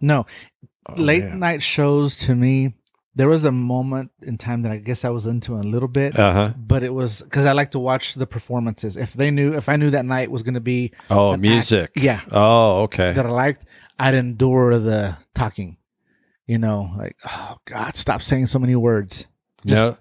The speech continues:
Speaker 1: have the band.
Speaker 2: He, I, I liked him so much because he would have even normal people like, uh, t-, "And tonight we're gonna have Joe on the show from Odessa"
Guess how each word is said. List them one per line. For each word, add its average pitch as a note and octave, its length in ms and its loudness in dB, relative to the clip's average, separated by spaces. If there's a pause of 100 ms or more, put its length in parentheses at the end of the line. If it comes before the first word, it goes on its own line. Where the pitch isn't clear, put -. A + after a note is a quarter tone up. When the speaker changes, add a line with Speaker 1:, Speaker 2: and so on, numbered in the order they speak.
Speaker 1:
have B2+ 160 -4
the B2 60 -4
band. A2+ 340 -4 (240)
Speaker 2:
He, B2 420 0 (120)
I, A2 160 0
I B2 140 0
liked B2+ 280 0
him A#2 180 0
so - 140 -2
much A2+ 280 -2
because G#2 360 0
he A#2+ 140 2
would A#2 160 0
have F#2 360 2
even G2 420 0
normal F#2+ 560 0 (120)
people F2+ 520 -4 (120)
like, F2+ 320 -8 (480)
uh, C3+ 480 0
t-, F#2+ 140 -8
"And B2 220 2
tonight G3 300 4
we're G3 140 2
gonna G3 260 4
have F#3 340 2
Joe F#3 480 2
on A#2 220 2
the G2+ 120 0
show F2 800 0
from A#2+ 360 -4
Odessa" G#2 920 -6